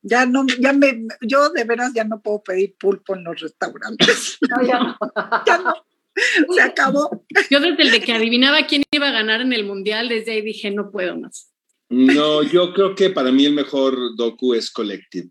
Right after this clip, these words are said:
Speaker 4: Me parece fascinante el documental. Eh, es muy curioso lo que voy a decir, pero cuando lo vi dije, Es que no solamente en mi país pasan estas cosas, ¿sabes? O sea, te sientes acompañado,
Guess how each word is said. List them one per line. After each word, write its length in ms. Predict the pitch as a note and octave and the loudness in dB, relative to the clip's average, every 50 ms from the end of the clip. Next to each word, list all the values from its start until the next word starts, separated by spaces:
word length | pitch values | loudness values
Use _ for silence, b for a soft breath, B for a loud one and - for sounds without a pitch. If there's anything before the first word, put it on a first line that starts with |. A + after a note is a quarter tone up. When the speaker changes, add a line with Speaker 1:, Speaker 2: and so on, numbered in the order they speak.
| _ - | _ -8
Speaker 4:
Me 160 | F#2+ G2 F2+ | -8 -6 -4
parece 720 | F#2+ G2+ F#2+ G#2 A2 - - C3+ C3 C3 C3 - - - _ _ _ _ _ _ - | -4 -2 -2 0 0 2 4 4 4 4 2 -2 -4 -10 _ _ _ _ _ _ -10
fascinante 920 | - G#2+ F2+ - - - G2 G2 G2 G2+ G#2 G#2+ A2 A2+ G#2+ - - F#2+ F2+ | -6 -6 -6 -6 -6 -8 -8 -6 -4 -4 -2 0 0 0 -2 -2 -2 -2 -2
el 120 | E2+ F2 | -2 -4
documental. 680 | F2 E2+ - E2+ E2 E2 E2 E2 - - C2 A1 G#1 - B B B B B B B B B B B B B _ - | -6 -8 -8 -10 -12 -10 -10 -12 -12 -14 -14 -16 -16 -20 B B B B B B B B B B B B B _ -8
Eh, 640 | - G2 G2 G2 F#2+ G2 G2 F#2+ F#2 F2+ F#2 B B B B B B B B B _ _ b b b b b b b b b b _ _ _ _ _ _ _ _ _ - | -4 -2 0 0 0 0 0 0 0 -2 -2 B B B B B B B B B _ _ b b b b b b b b b b _ _ _ _ _ _ _ _ _ -2
es 240 | - C#3+ C#3+ D3 E3 | 0 2 2 2 4
muy 160 | F3+ G3 G3+ | 4 4 4
curioso 500 | G3 G#3 G3 F#3 F3+ E3+ E3+ E3+ - G3+ | 2 2 2 4 4 4 2 2 0 0
lo 100 | F#3 D3+ | -2 -2
que 60 | C#3 C#3 | -2 -2
voy 100 | C#3 D3+ | -2 -2
a 40 | |
decir, 280 | D#3+ D3 - - F3 E3+ | -2 -4 -4 -4 -4 -4
pero 420 | E3 C#3+ B2 A#2 A2 A2 - - _ _ _ _ - A2+ | -2 -2 -2 -2 -4 -6 -8 -12 _ _ _ _ -18 -12
cuando 260 | - B2 A#2 A#2+ A#2+ A#2+ | -8 -4 0 2 2 4
lo 140 | A#2 A#2 A#2 | 4 4 4
vi 240 | A#2 B2 C3 D3 E3+ | 4 4 4 2 0
dije, 360 | F3 D#3 - - B2+ A#2 G#2+ | -2 -6 -4 -4 -4 -4 -4
Es 100 | - - | -4 -6
que 240 | - - D3+ C3+ - - | -2 -2 -2 -2 -2 -2
no 100 | B2+ B2 | -4 -2
solamente 420 | - D#3 C#3 C3 B2+ C3 B2+ C3 B2+ | -2 -2 0 0 0 0 0 0 2
en 60 | C3 | 0
mi 100 | B2 A2 | 0 0
país 360 | - G2+ F#2+ G2 G2+ - - | -2 -4 -6 -6 -6 -6 -6
pasan 340 | - A#2 G#2+ A2+ A2 G#2+ G#2+ | -6 -6 -4 -4 -6 -6 -8
estas 320 | G2+ G#2 - A2 G2+ - | -8 -10 -10 -10 -10 -10
cosas, 460 | - - G2 F#2 - - - - - | -10 -10 -12 -12 -12 -12 -14 -12 -12
¿sabes? 400 | - - C#2+ D2+ D#2+ F2 A2+ - | -12 -12 -10 -12 -12 -12 -12 -12
O 80 | G#2 F#2 | -12 -10
sea, 180 | F#2 G2+ F#2+ F#2 | -8 -8 -8 -8
te 80 | A2+ | -8
sientes 340 | G2 - A2+ A2 A#2+ - - | -6 -6 -6 -6 -6 -6 -8
acompañado, 800 | B2+ F2+ - F#2 F2 E2 F#2 F2+ F2+ G2+ G#2+ A2+ A2 E2 D2+ | -8 -8 -8 -8 -6 -6 -6 -4 -4 -4 -4 -4 -4 -6 -8